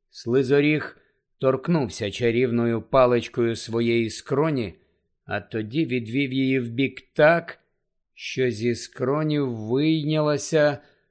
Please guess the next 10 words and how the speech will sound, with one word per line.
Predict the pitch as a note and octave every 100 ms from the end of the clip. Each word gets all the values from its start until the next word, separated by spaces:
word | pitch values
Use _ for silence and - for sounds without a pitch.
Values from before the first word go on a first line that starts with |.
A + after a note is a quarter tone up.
| _
довга | A#2 G#2+ C3+ E3 D#3+ B2 A2+
срібляста | G#2 - G#2+ G#2+ A2 D3 D3+ - C#3
ниточка | A#2+ B2 C#3+ C#3 B2+ - C3
спогаду, | - - D#3+ C3+ G#2+ F2+ E2+ - _ _ _ -
немов | C3 C3+ C3
би | C3
приклеєна | B2+ C#3+ - D3+ B2+ A#2+ A#2
до | A2 A#2+
кінця | B2+ A#2 - A#2
палички. | - A2+ E2 - - -